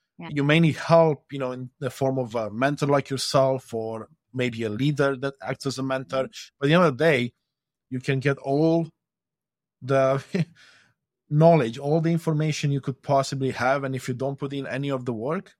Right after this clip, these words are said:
Speaker 2: it doesn't matter.
Speaker 1: So peer communities are so helpful, because peer communities bring people together who have struggled with the similar thing,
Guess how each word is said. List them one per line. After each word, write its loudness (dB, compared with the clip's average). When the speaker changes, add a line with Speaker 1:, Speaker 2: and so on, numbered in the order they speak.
Speaker 2:
it -12
doesn't -2
matter. -6
Speaker 1:
So -4
peer -2
communities 2
are -4
so -4
helpful, -2
because -4
peer 0
communities -4
bring -2
people -6
together -6
who -8
have -6
struggled -4
with -14
the -12
similar -6
thing, -6